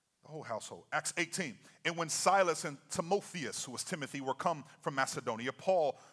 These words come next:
was pressed in the Spirit and testified to the Jews that Jesus was Christ. That Jesus was, see, that's where it all starts. You have to believe that Jesus is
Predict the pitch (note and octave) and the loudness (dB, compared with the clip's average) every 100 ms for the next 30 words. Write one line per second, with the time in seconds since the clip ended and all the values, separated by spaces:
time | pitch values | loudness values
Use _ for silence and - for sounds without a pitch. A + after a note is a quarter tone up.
0 | _ - B2 - - A3+ - - E3 D3 | _ -8 -8 -8 4 6 6 2 -2 -2
1 | - - F3+ C#3+ A#2+ A#2 - - E3+ - | -2 0 0 0 0 -2 0 0 0 4
2 | C#3+ B2+ C#3+ B2 D3+ D#3+ B2 - B2 G#2+ | 4 2 -4 -8 -8 -8 -6 -2 -2 -2
3 | B2 G#3+ D#3 A2 B2 - - - A#2+ D#3 | -2 -2 -2 -4 -4 -4 -10 -6 2 4
4 | A2 A2+ A#2+ - _ _ - B2+ G2 - | 4 0 -4 -10 _ _ -4 -2 -2 -6
5 | - - - _ _ _ _ _ _ _ | -16 -18 -20 _ _ _ _ _ _ _
6 | _ _ _ _ C#3 C3 - E3 G#3 B2+ | _ _ _ _ 0 0 -2 -2 -2 -4
7 | B2 A2+ - - A2 B2 A#2+ - - D#3+ | -6 -6 -8 -8 -2 0 0 -6 -8 -2
8 | E3+ E3+ B2+ G#2+ - - A2+ - - - | 0 0 0 0 -2 -4 -4 -4 -16 -20
9 | _ _ _ _ _ _ - B2+ - E3+ | _ _ _ _ _ _ -14 -4 0 0
10 | - B2+ C#3 B2 A#2+ A2+ A2+ C#3+ A#2+ A2+ | -2 -6 -6 -6 -6 -8 -10 -12 -10 -10
11 | - B2 A2+ G#2 | -12 -10 -10 -10